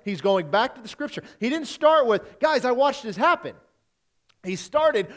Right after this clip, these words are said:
with, "According to the scriptures, this took place." And then he was seen by Cephas, then by the twelve, then by five hundred at once. Now he's giving a testimony. He's like, "Y'all, if you don't believe me, go ask 'em."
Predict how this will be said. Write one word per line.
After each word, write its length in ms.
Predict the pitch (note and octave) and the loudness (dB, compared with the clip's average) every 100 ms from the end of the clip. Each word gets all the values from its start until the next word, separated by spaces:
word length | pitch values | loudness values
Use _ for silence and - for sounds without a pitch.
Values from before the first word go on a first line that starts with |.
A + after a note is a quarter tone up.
| - | -6
with, 180 | G3+ G3 | -4 -2
"According 520 | F3 - B3+ C#4+ B3+ | -6 -2 -2 -2 -6
to 160 | A3+ G#3+ | -8 -8
the 100 | G3 | -8
scriptures, 540 | - D4+ D#4 A3 F3 | -8 -10 -8 -10 -10
this 160 | E3 - | -10 -10
took 240 | D#3+ - | -12 -12
place." 320 | C#3+ G#2+ - - _ - - | -12 -12 -14 -20 _ -20 -4
And 460 | D4 E4 C4 A#3 - - | -2 0 2 0 -4 -4
then 220 | D#3 B3 | 2 2
he 100 | C#4 | 2
was 160 | B3 A3+ | -4 -6
seen 300 | - B3 C4 | -8 -8 -2
by 140 | C4 | -2
Cephas, 480 | C4 F#3+ E3 D#3+ D3+ - - | -4 -8 -10 -10 -14 -16 -10
then 240 | E3+ A3+ | -6 -2
by 180 | B3+ C4+ | 0 0
the 120 | C4+ | 0
twelve, 580 | - E3 D#3 D3 D3+ - - | -6 -2 0 2 0 -4 -12
then 260 | D#3+ B3 D4 | -2 -2 2
by 160 | A#3+ | 0
five 380 | F#3 C4 C#4+ D4 | 0 2 4 4
hundred 460 | A#3 B3+ C#4 B3+ G#3+ | 2 -2 0 0 2
at 160 | F#3+ | 2
once. 480 | F#3+ A#3+ D3+ - - | 2 0 0 -6 -6
Now 180 | G3+ C4 | -2 0
he's 140 | A#3 | -2
giving 260 | A3 A#3 G3+ | -6 -6 -4
a 60 | |
testimony. 400 | F3 A#3 B3 A3+ | -4 -6 -6 -8
He's 60 | F#3+ | -6
like, 140 | E3 - - _ - | -6 -6 -16 _ -2
"Y'all, 680 | A#3+ D#4 C4+ A#3 - - _ _ _ - | 4 6 6 2 -6 -20 _ _ _ -8
if 160 | F3+ | -4
you 60 | A#3 | 0
don't 120 | D4+ | 0
believe 300 | D#4 E4 C4+ | 0 -2 -2
me, 220 | G3 G3 - _ | -4 -6 -8 _
go 260 | G#3 A3+ A3+ | 4 8 10
ask 380 | G#3 - - | 8 6 -4
'em." 80 | B2+ | -12